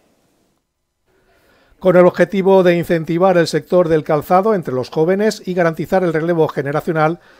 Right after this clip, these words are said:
se va a lanzar una campaña en redes sociales para promocionar esta industria entre los jóvenes hasta veinticuatro años.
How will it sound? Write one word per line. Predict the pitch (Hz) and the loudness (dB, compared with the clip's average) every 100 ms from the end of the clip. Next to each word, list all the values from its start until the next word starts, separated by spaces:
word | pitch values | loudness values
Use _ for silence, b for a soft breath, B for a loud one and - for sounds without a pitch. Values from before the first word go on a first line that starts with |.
| b | b
se | - | -2
va | 202 | 0
a | |
lanzar | 214 196 202 | 0 -2 -2
una | 196 180 | -2 0
campaña | 180 156 190 160 | -2 0 0 0
en | 131 | -4
redes | 147 143 | -4 -4
sociales | 151 - 147 180 - | -6 -4 -2 -2 -2
para | 156 127 | -4 -4
promocionar | 135 123 - 135 151 | -4 -8 -6 -4 -4
esta | - 139 | -4 -6
industria | 147 202 - 120 | -4 -6 -6 -8
entre | 131 | -6
los | 156 | -6
jóvenes | - 147 160 165 b b | -4 -2 0 -2 b b
hasta | 131 - 113 | -14 -12 -12
veinticuatro | 110 120 131 120 151 | -12 -10 -10 -4 -2
años. | 170 120 - | -2 -6 -12